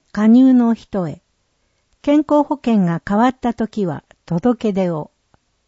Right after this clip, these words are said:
就職や扶養認定により、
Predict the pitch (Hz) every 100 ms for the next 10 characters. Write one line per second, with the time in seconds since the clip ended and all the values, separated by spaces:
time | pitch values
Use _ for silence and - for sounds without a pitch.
0 | _ _ _ _ _ _ _ _ _ _
1 | - 285 302 269 - 240 226 196 _ _
2 | - 240 262 294 294 294 285 - 196 175
3 | 160 160 156 156